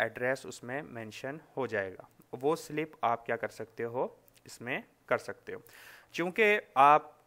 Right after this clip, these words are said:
एक वर्चुअल एड्रेस ख़रीद रहे हैं, ठीक है, तो यहाँ पे वो आपकी कंपनी बना रहा है, तो क्यों नहीं आप इस कंपनी की डिटेल से आप Amazon का अकाउंट बनाएं,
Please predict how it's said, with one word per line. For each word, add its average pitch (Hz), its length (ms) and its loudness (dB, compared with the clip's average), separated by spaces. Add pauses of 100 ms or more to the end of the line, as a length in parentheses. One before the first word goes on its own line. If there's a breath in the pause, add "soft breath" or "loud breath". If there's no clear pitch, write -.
(340)
एक 135 240 -2
वर्चुअल 127 400 0
एड्रेस 147 360 2
ख़रीद 151 420 -4
रहे 127 140 2
हैं, 104 360 -8 (300)
ठीक 104 220 -8
है, - 100 -6
तो - 160 -6
यहाँ 147 280 -2
पे 208 80 -2
वो 202 100 0
आपकी 185 200 0
कंपनी 165 400 -6
बना 117 240 -2
रहा 98 120 -8
है, - 60 -18 (280 loud breath)
तो 202 60 -6
क्यों 247 340 -8
नहीं 262 280 -4
आप 180 400 4
इस 214 180 -8
कंपनी 165 420 -6
की 160 120 -6
डिटेल 127 320 -4
से 185 140 -6
आप 196 120 -2
Amazon 120 520 -10
का 139 100 -4
अकाउंट 143 480 -4
बनाएं, 110 260 -10